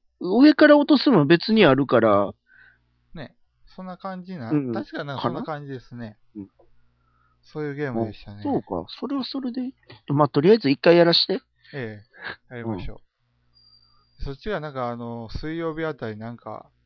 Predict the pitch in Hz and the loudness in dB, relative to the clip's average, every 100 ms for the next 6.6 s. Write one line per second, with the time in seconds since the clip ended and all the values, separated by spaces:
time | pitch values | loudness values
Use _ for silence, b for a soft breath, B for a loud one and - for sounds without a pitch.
0 | _ _ _ _ - - 170 170 131 110 | _ _ _ _ -10 -2 4 4 4 0
1 | 92 135 117 90 - - 139 151 95 120 | -2 -2 -2 -4 0 4 6 6 2 -8
2 | 160 160 104 - b b b b - 147 | -6 -8 -10 -18 b b b b -2 4
3 | 170 170 113 98 90 90 78 90 _ _ | 6 6 4 -4 -6 -8 -8 -14 _ _
4 | _ _ _ _ _ _ _ _ _ - | _ _ _ _ _ _ _ _ _ -2
5 | 82 98 113 92 90 147 143 120 117 - | -2 0 -2 -2 -6 -8 -8 -10 -12 -12
6 | - 120 107 117 123 | -12 -12 -14 -14 -14